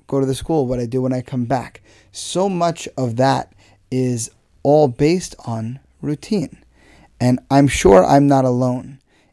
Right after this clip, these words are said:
in that when all of the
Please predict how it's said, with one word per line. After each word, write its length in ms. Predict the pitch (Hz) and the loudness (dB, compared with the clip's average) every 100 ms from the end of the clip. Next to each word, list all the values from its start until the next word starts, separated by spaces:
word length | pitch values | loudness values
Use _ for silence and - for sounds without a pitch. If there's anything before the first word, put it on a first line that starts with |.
| _ | _
in 400 | - 131 127 123 - _ | 0 2 2 0 -6 _
that 400 | 113 120 120 - _ _ _ | -6 -4 -4 -8 _ _ _
when 340 | 120 131 135 - | -2 0 0 4
all 320 | 143 175 180 | 6 6 4
of 260 | 143 120 - _ _ | 0 -4 -16 _ _
the 560 | 120 123 127 123 120 | -14 -10 -8 -6 -8